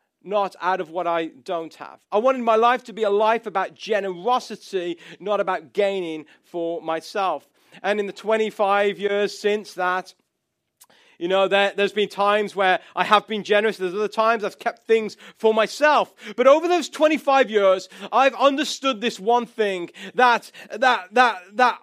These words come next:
my life has to be about giving instead of gaining. Now, if you guys, uh, took, like, a, an account of two thousand and fifteen, this last year,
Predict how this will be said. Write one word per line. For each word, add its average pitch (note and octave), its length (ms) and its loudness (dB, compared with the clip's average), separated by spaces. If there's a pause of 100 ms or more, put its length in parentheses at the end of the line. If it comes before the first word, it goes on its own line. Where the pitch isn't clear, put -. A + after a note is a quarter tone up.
my C#4+ 320 6
life C4+ 420 4 (140)
has - 360 0
to D4+ 100 -8
be C4 160 -2
about G#3 520 4
giving F3 680 -2 (200)
instead G3 520 -2
of E3+ 380 0
gaining. F3+ 480 -6
Now, G#3 260 2 (880)
if A#3 320 -2 (320)
you C4+ 240 0
guys, A3+ 640 4 (320)
uh, G3 400 2 (360)
took, C4+ 320 -2 (140)
like, G#3 400 2
a, G3+ 320 2
an F#3 140 -2
account G3+ 720 0
of F#3+ 540 0
two A3 160 -8
thousand G3 340 0
and F3+ 80 -12
fifteen, C#3+ 480 -12 (300)
this F#3 180 -8
last G3+ 420 -2
year, C#3 220 -14